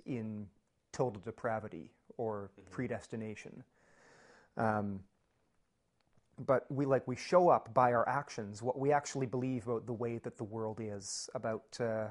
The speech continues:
Speaker 1: about ourselves, about others, about God.
Speaker 2: Mm-hmm.
Speaker 1: Um, so if we can, uh, if we can switch from, from that, uh, that subject to, to address Christians, any, like,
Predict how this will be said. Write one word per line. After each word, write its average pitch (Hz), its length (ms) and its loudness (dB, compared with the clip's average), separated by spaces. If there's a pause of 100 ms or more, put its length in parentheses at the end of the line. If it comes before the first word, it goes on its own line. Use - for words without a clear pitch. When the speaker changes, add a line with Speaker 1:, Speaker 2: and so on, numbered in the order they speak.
(300)
Speaker 1:
about 139 200 6
ourselves, 113 460 2
about 113 200 -2
others, 110 300 -2
about 117 300 -2
God. 110 360 -4 (500)
Speaker 2:
Mm-hmm. - 640 -18
Speaker 1:
Um, 107 440 -4 (1300)
so - 180 -2
if 139 240 -2
we 180 100 0
can, 180 260 -4
uh, 135 40 -2
if 127 140 -2
we 220 80 -2
can 135 260 -4 (680)
switch - 500 0
from, 117 560 0 (800)
from 123 280 -4
that, 120 240 0 (180)
uh, 123 200 4
that 131 200 4
subject 117 600 0 (120)
to, 123 360 -2
to 143 160 2
address 127 360 2
Christians, 104 760 -4
any, 131 220 -2
like, 117 220 -2